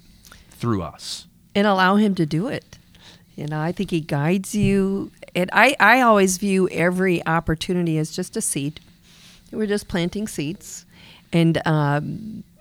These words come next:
Speaker 2: you never know when that seed is really going to take root and bear fruit.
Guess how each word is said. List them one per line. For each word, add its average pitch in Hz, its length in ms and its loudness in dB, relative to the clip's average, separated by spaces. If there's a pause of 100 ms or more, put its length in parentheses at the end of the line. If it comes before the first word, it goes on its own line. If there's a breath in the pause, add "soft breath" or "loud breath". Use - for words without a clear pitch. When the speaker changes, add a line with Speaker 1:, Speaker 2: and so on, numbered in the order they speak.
(100)
Speaker 2:
you 185 120 4
never 190 200 6
know 185 140 6
when 175 140 4
that 160 220 0
seed 170 260 -2
is 156 180 -2
really 160 220 -2
going 165 220 -2
to - 100 -10
take - 340 -4
root 180 360 0
and 151 280 2
bear 151 200 0
fruit. 160 420 -2